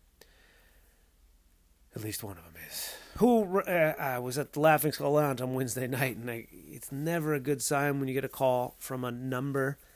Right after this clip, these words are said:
that you don't recognize. If you have a dog named Clark who runs away because he has errant parents who do not, have not figured out how to keep him secured in their backyard, so he wanders off once now every,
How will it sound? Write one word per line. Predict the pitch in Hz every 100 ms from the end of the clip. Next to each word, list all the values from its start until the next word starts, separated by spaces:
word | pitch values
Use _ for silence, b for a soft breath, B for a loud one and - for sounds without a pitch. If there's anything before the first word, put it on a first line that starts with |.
| B
that | - 127
you | 123
don't | 104 123 123
recognize. | 123 117 127 127 135 151 160 - - _
If | 135 117
you | 123
have | 120
a | 113
dog | 113 117 120 - b b
named | 107 113 113
Clark | - 117 120 - -
who | - 120
runs | 113 117 110
away | 113 107 107 117 - b b
because | - 117 104
he | 104
has | 101 98 b b b
errant | - 123 120 -
parents | - 113 117 -
who | 123
do | 101 104
not, | 104 104 107 - b b b b b b b _ _ 294
have | 113
not | 131 127 -
figured | - 120 120
out | 120 117
how | 120
to | 117
keep | - 117 -
him | 113
secured | - 110 127 135 156 175 - _
in | 143 143
their | 139 135
backyard, | 127 131 - 139 131 156 -
so | 131
he | 127
wanders | 107 120 123 113 113
off | 127 151 -
once | 135 -
now | 131 120 113
every, | 113 104 107